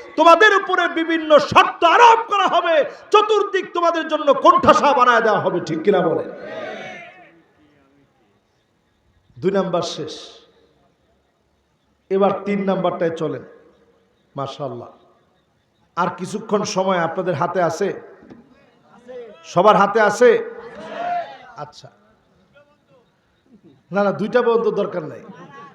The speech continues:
আর সারা রাতেরও দরকার নেই। আমরা আর অল্প একটু শুনি। আমি এমনি খুব ক্লান্ত, আমি already উমরা থেকে আসছি,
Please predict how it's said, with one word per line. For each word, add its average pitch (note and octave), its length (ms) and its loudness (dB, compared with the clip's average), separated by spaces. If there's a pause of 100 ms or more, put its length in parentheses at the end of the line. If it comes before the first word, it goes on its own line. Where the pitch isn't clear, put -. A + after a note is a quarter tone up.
(840)
আর G3 80 -6
সারা A3+ 320 2
রাতেরও A#3+ 380 4
দরকার G#3 380 2
নেই। - 120 -10 (1120)
আমরা A#3+ 260 4
আর B3+ 380 6
অল্প A#3+ 440 0
একটু A3+ 300 0
শুনি। F3 320 -2
আমি G3+ 260 -2
এমনি A3+ 440 0
খুব A3 320 0
ক্লান্ত, G3 360 2
আমি F#3+ 220 -2 (1000)
already G#3+ 460 2
উমরা A3 360 2
থেকে A3 220 2
আসছি, G#3+ 560 -2